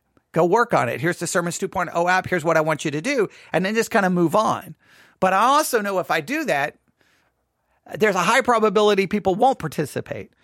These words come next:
So by doing this, maybe I can increase the participation so that by the end of twenty twenty-four, we all,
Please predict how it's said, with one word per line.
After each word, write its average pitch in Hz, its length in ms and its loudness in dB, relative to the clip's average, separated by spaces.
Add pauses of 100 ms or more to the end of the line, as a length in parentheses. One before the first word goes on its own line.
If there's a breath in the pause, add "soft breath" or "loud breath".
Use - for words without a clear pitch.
(280 soft breath)
So 202 140 0
by 175 260 0
doing 233 460 0
this, 240 440 0 (160 soft breath)
maybe 196 260 0
I 175 80 0
can 185 160 -8
increase 202 460 -10
the 202 100 -8
participation 165 1080 -4 (280 soft breath)
so 190 160 -4
that 170 220 -4
by 151 220 -4
the 156 180 -8
end 190 160 -6
of 160 80 -8
twenty 165 260 -8
twenty-four, 156 540 -4 (260 soft breath)
we 180 140 -2
all, 202 180 0